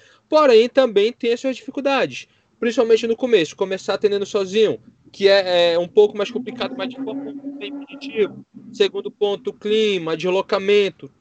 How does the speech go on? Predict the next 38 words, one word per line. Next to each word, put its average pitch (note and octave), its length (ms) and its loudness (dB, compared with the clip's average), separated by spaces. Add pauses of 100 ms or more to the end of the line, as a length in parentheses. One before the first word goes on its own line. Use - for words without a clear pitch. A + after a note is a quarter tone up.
trânsito G#3 580 8
também E3 240 -2
é E3+ 40 2
um E3+ 80 -2
ponto, F3+ 460 -2 (260)
e F3 120 0
é F#3+ 120 4
só G3+ 220 2
a G#3 80 6
gente A3+ 260 0
colocando A3 420 4
na G#3+ 120 -2
balança. G#3+ 500 0 (280)
Mas E3 280 0
em G#3 80 -2
nenhum G#3 440 4
serviço A#3 600 -2
que G3+ 100 -6
você F#3 360 0 (240)
se - 160 0
propuser G#3 400 4
a F#3+ 40 -2
fazer, F3 460 -2
seja E3+ 240 -4
clínica, F#3 400 -4
consultório, D#3+ 560 0
só F3 140 -4
cirurgia, D#3 500 -4
só D#3 120 -4
anestesia, D3+ 600 0 (320)
ou F3+ 140 10
atendimento F3+ 460 0
domiciliar, F3 580 0
em G#3 160 -8
tudo, F#3 360 -2
de F3 80 -8
forma F3 300 0
geral, D#3 420 2